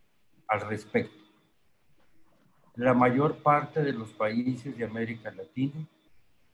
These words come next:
tienen este problema. No tenemos legislación apropiada para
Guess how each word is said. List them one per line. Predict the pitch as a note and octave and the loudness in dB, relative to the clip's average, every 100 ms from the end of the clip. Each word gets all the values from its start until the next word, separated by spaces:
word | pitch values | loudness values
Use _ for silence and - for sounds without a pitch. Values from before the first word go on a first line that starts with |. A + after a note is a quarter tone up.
| _ - | _ 0
tienen | C3+ C3+ C3 | 4 6 6
este | B2 - | 4 0
problema. | - A#2 G#2+ G2 F2 - _ - | -2 0 0 -2 -6 -14 _ -4
No | A2+ B2 | 0 0
tenemos | - - A#2+ A#2 C3+ D3 - G2+ | -2 -4 0 2 0 -2 -8 -14
legislación | G2+ G#2+ - G2+ G2+ - C#3 D#3+ D#3+ - | -16 -16 -8 -6 -4 4 6 6 2 -4
apropiada | - - A2+ C#3+ D#3 F#3 F3 - _ _ _ _ _ _ | -8 -10 -2 4 6 4 -2 -10 _ _ _ _ _ _
para | A#2+ A2+ G#2+ A2 A2 A#2 | 2 4 6 8 6 4